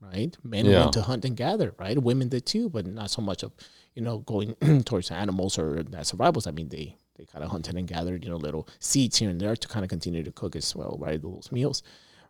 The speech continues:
Speaker 1: But, um, but we've lost, you know, the essence of a human being or a man.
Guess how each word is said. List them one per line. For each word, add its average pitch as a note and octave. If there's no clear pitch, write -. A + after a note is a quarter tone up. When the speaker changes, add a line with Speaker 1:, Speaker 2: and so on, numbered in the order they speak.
Speaker 1:
But, F#2+
um, F#2
but G#2+
we've A#2+
lost, F2
you G#2
know, F#2+
the F#2
essence F#2
of E2+
a F2
human E2+
being A2+
or E2+
a D2
man. D#2+